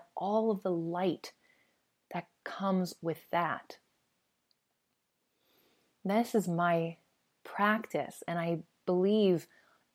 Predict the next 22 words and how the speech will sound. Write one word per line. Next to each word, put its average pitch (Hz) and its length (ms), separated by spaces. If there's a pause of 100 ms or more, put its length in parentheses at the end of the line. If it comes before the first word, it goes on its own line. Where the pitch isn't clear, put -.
is 262 360
my 175 140
practice - 600
because 190 760
I 165 120
am 175 180
feeling 190 520
this 156 240
calling 190 600
to - 160
be 165 200
more 170 580
in 175 240
spirit. 180 680 (800)
And 180 160
the - 80
only 220 280
way 196 160
I 196 160
can 160 280
do 220 300
that 143 300